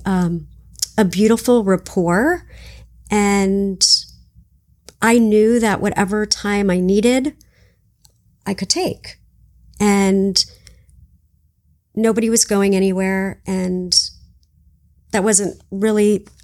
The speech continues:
a, a concern at the time. That's not what I was thinking about. But that's what happened. We just jumped right back in, and it was very, it was helpful. It was fulfilling to be there. And, uh, and I'm glad it all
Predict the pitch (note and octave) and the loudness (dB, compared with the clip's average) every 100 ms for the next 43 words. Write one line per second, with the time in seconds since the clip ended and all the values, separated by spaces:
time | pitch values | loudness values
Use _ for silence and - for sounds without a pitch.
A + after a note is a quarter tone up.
0 | - E3+ - F#3+ - F3+ - E3 G3+ G3+ | -8 -8 -6 -6 -2 0 0 0 -4 -4
1 | G#3 A3+ A#3+ B3+ C4 A#3 F3 - F3+ F3+ | -6 -2 0 0 0 -4 -4 -2 -2 -4
2 | F3 E3 - F3+ G3+ D4+ D#4 E4 D#4+ - | -4 -2 -4 -4 -4 -2 -2 0 -2 -6
3 | - - - - - - - - A#3+ - | -16 -20 -20 -20 -20 -18 -6 -2 0 0
4 | G3+ F#3 G#3 - F#3+ G3 A#3 - - - | -2 -4 -6 -2 -2 -2 -2 -6 -8 -18
5 | - - - G3 F#3 F#3+ - - G#3 G3 | -20 -20 -14 -10 -4 -2 -2 -2 -2 -2
6 | G3 F#3 F#3 F3 - G#3 A#3 C4+ D4 D4 | -2 -4 -2 -4 -2 0 2 2 0 -4
7 | - G3+ G3 G3 G3 G3 F#3+ - G#3 G3+ | -6 -6 -4 -4 -4 -4 -4 -4 -6 -2
8 | - G#3+ G#3+ A3+ A#3+ A#3+ A3+ - - G#3+ | -2 0 -2 0 0 -2 -4 -10 -10 -4
9 | G#3 - A3+ C4+ F#3 D3+ D3+ - - G3 | -2 -2 -2 -6 -4 -4 -6 -14 -8 -2
10 | G3 - G#3 - G#3 G#3+ E3+ E3+ - - | -2 -2 -4 0 2 2 0 -2 -8 -20
11 | - - F#3 F#3+ G3 D3+ - - - - | -10 -6 -2 0 2 0 -2 -10 -18 -20
12 | - - - - - - - - - G#3 | -20 -20 -20 -20 -20 -20 -20 -20 -6 0
13 | G3 F#3+ F3+ F3+ F3 F#3+ F#3+ F#3 F#3+ F#3+ | 2 2 2 0 0 2 2 4 4 4
14 | G3 F#3+ F#3 F#3 F#3 F#3 F3 | 2 2 2 4 2 2 -4